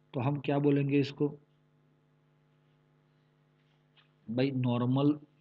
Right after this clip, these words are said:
profile बोलेंगे। अगर second से जुड़ेगा, यही जुड़ेगा, तो इसको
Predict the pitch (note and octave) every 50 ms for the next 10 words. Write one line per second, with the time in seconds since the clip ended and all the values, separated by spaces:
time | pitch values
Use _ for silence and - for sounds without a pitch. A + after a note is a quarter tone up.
0 | _ - - C#3 C3+ C3+ C#3+ C#3+ C#3 C#3+ C#3+ C#3+ C#3+ C#3 C#3+ C#3+ C#3+ C#3 C#3 C3
1 | C#3 - _ _ _ _ _ _ _ _ _ _ _ _ - B2 B2+ B2+ A#2+ -
2 | - B2 A2+ A2 - E3+ F3+ F#3 F3+ - - D#3+ D3+ C#3 C#3+ C#3+ C#3+ C#3 C3 C3
3 | B2 B2 B2 B2+ A#2+ C3 F3 F#3 E3 C#3+ C3+ C#3 C#3+ C#3+ C3+ B2 B2+ A2+ A2+ A2
4 | A2+ - _ _ _ _ - _ _ _ _ _ _ - C#3 C3 C3 B2 - -
5 | - C#3+ B2